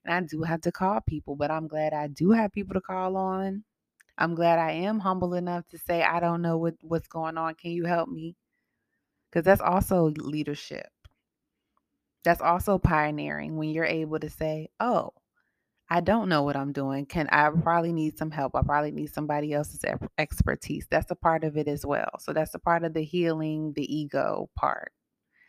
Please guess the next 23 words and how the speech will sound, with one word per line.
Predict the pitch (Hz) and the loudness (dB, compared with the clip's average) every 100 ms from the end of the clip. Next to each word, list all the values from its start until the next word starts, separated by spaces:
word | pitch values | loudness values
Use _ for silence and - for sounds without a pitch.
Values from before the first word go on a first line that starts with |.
| _ _ _ _ _ _ _ _ _ _ _ _ _ _ _ _ _ _ _ _ _ - | _ _ _ _ _ _ _ _ _ _ _ _ _ _ _ _ _ _ _ _ _ -20
So, | - - 208 196 202 - - - - - | -14 -2 0 0 -4 -10 -14 -10 -10 6
<sighs> | - - - - - - - - | 10 10 8 -4 -8 -10 -16 -8
I've | 160 165 | -4 -4
said | - 160 165 | 0 6 6
a | 190 | 6
lot, | 185 180 214 _ - - - _ _ _ _ _ _ _ _ - | 2 0 -4 _ -20 -18 -20 _ _ _ _ _ _ _ _ 0
but | 175 | 6
I'm | 175 202 | 6 6
just | 175 165 - | 4 0 2
so | 139 | 0
happy. | 143 127 - 135 | 2 -2 -4 -4
I'm | - 160 | -2 -2
just | 156 151 | -4 -2
so | 143 | -2
happy | 139 135 135 | -2 -4 -4
about | 147 147 143 | 0 0 -2
this | 151 | -4
new | 156 | -4
moon. | 156 151 151 | 0 2 2
Y'all | 151 | 2
have | 151 151 | 2 0
no | 156 | 0
idea. | 165 196 269 311 294 | -2 0 -2 -4 -8